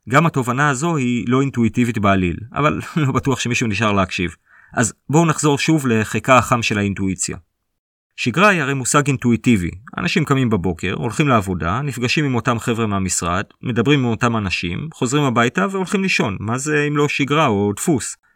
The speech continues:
לפעמים אנחנו מרגישים כל כך גבורים בשגרה הזאת, שפעם בשנה אנחנו מרגישים שאנחנו חייבים לצאת לנופש כדי לשבור את השגרה.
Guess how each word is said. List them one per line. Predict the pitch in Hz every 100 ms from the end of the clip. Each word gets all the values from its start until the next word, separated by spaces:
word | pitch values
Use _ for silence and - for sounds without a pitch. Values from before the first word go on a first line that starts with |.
| _ _ _ _ _ -
לפעמים | 127 117 165
אנחנו | 165 131
מרגישים | 113 107 170
כל | 113
כך | 107 165
גבורים | - 110 107 127 202
בשגרה | 170 117 101 101
הזאת, | 98 120 147
שפעם | - 113 113 113 147 147
בשנה | - 151 165
אנחנו | 131 131
מרגישים | 117 117 160
שאנחנו | 156 135 110
חייבים | - 113 120 139
לצאת | 135 147
לנופש | 135 147 175 - -
כדי | 101 104 107
לשבור | 107 - 117 170
את | 160
השגרה. | 104 98 92